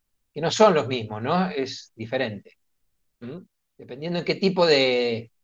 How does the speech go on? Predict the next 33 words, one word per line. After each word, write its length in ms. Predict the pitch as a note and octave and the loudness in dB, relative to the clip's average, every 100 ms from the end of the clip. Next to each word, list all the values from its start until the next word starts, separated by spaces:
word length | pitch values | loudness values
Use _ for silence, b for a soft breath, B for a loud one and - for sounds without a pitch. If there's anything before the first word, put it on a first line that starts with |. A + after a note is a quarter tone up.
| _ _ _ | _ _ _
de 180 | A#2 | -4
métodos 380 | C3 D#3 D#3+ D#3 | 0 2 4 4
estemos, 380 | D3+ E3 F#3+ F3+ | 2 4 4 2
si 100 | B2+ | -2
son 160 | D#3 D3+ | -4 -4
iterativos 680 | C#3+ C#3+ C#3 F3 C#3 A#2+ B2 | 0 0 2 2 2 0 -2
o 160 | A2+ | -8
son, 500 | - C#3 C#3 B2+ B2 A#2 | -8 -8 -6 -10 -12 -16
o 260 | A#2 A#2+ | -14 -12
no 160 | A2+ D#3 | -8 -8
iterativos, 720 | C#3 C#3+ D3+ E3 F3 F#3 F#3 | -2 -2 0 0 -2 -4 -8
usamos 400 | - - C#3 C#3 | -12 -6 -4 -4
este 320 | D#3 - E3 D3+ | -4 -4 -6 -4
o 100 | A#2 | -6
este. 140 | A#2 _ _ _ _ _ _ _ _ _ _ _ - | -6 _ _ _ _ _ _ _ _ _ _ _ -6
Eh, 1000 | D3 D3+ D3 D3 D3 D3 D#3 G3+ A3+ - _ | 0 2 2 4 4 6 6 6 6 2 _
después, 640 | D3 D3 E3+ G#3 F#3+ - _ _ _ _ _ _ _ _ _ _ _ _ _ | 0 2 6 6 6 -2 _ _ _ _ _ _ _ _ _ _ _ _ _
cuando 320 | - D3+ D3 | -4 -2 -2
estamos 340 | A#2+ G3+ G3+ E3+ | 2 4 6 8
dentro 460 | A3 A#3 A3 D#3+ | 10 10 8 4
de 80 | D3+ | 4
los 120 | C#3 | 2
métodos 300 | E3+ F#3 F3+ | -2 0 0
iterativos, 680 | F3 F#3 G3 A#3+ G#3+ A3+ F#3 | 2 0 0 4 6 8 6
la 80 | D3+ | 0
iteración 520 | D3 D#3 D3+ G3+ G#3 | 0 0 0 0 0
sigue 280 | G3+ A3+ G#3 | 0 0 0
hasta 200 | F#3 D#3 | 0 -4
que 140 | F#3 | -4
se 160 | F#3 E3+ | -6 -6
cumpla 380 | E3+ D#3 D3+ E3 | -8 -4 0 -2
esto, 260 | A#2 - | -4 -12
¿no? 320 | G#2+ D3+ F#3 | -10 -8 -10